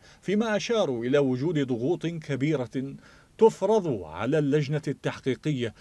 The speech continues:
بعدم كشف خفايا ما يحصل في الموانئ من سرقات. بينما تحدثت رئيسة لجنة النزاهة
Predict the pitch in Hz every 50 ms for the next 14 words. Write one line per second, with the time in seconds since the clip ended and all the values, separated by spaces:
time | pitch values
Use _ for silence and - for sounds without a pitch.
0 | - - _ - 104 101 101 104 123 135 156 156 170 160 156 - 202 185 - -
1 | - 185 175 - 175 160 160 - 156 160 156 151 156 151 151 147 147 143 135 135
2 | 147 - - - - - 135 127 120 110 - - - _ - - 156 151 139 131
3 | 123 123 127 131 135 127 127 127 120 123 113 110 107 - - 120 110 110 107 -
4 | - 107 87 73 - _ _ _ _ - _ _ _ _ _ _ _ _ _ _
5 | _ - 104 113 135 151 151 151 156 156 147 156 156 143 - 165 160 151 156 147
6 | - 170 151 - 151 147 143 131 165 160 - 165 147 - 160 151 147 139 117 117
7 | 139 156 151 - 156 143 139 131 117 117 143 156 143 120 131 113